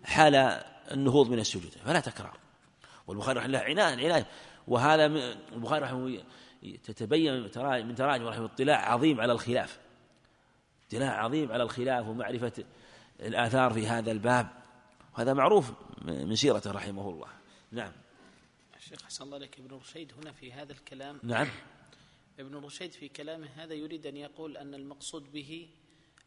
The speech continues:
Speaker 2: التكبير من السجدتين، بعد السجدتين في الركعة الأولى إلى الثانية، أنه لا يكبر إلا، يعني،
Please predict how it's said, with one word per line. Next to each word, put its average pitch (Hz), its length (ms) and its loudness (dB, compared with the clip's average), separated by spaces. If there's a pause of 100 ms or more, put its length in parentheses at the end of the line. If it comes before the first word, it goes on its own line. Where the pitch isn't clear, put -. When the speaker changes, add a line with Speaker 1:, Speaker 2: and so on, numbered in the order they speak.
(100)
Speaker 2:
التكبير 151 600 -16
من 143 140 -16
السجدتين، 151 1040 -16 (360)
بعد 151 300 -10
السجدتين 147 680 -16
في - 120 -20
الركعة 143 500 -16
الأولى 160 420 -14
إلى 160 240 -12
الثانية، 127 520 -16 (680)
أنه 147 460 -10
لا 156 160 -12
يكبر 175 840 -16
إلا، 170 580 -14 (640)
يعني، 131 260 -10